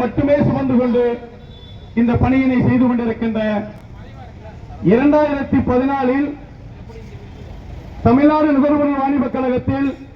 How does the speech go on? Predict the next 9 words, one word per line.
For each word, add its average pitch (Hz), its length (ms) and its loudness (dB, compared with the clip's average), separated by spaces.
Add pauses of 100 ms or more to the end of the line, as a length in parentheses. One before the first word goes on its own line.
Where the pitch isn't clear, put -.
(1800)
எல்லோருக்கும் 302 720 6
ஏற்பட்டிருக்கின்ற 254 680 -2 (1600)
அரசு 294 460 4 (1120)
பணி 269 340 4 (840)
என்ற 254 200 2 (160)
ஒரு 233 180 0 (600)
கானல் 277 460 4
நீரை 254 280 2 (100)
நம்பி 269 300 2